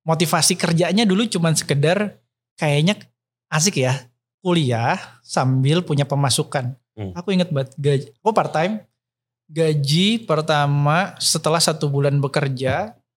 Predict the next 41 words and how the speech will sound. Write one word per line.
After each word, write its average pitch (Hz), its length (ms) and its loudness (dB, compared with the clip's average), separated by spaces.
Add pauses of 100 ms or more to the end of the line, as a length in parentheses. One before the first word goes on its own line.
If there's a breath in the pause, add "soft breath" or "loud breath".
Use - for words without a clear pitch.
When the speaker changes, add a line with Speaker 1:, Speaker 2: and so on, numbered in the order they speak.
(160)
Speaker 1:
berarti 135 200 -4
kan 190 100 2
itu 190 140 0
dibatasin 143 500 0
empat 165 160 0
sampai 147 240 0
lima 139 180 0
jam 139 200 -2
satu 151 240 -4
hari, 127 400 -2 (800)
eh, 123 680 0 (1500)
empat 160 240 -4
ratus 185 180 0
ribu 202 320 2
ya. 185 80 -4 (300)
Speaker 2:
Oke. 110 460 -2
Speaker 1:
Empat 143 180 -2
ratus 151 180 -2
ribu. 127 360 -4
Speaker 2:
Dan 98 160 0
Speaker 1:
Eh, 101 80 2
Speaker 2:
itu 131 120 0
seneng 120 300 2
banget 113 240 2
pasti. 95 240 -2
Speaker 1:
dan 90 160 0
itu 180 160 0
happy 202 360 0
banget, 170 320 0 (100)
Speaker 2:
<laughs> - 60 -14
Speaker 1:
happy 175 200 -2
banget. 151 260 -2 (160)
Dan 170 180 0 (280)
aku 190 260 -4
waktu 180 160 2
itu 180 80 2
posisinya 190 460 -2
nggak 143 340 0
minum 143 260 2
kopi. 135 260 -4 (280)
Speaker 2:
Oke. 87 520 -6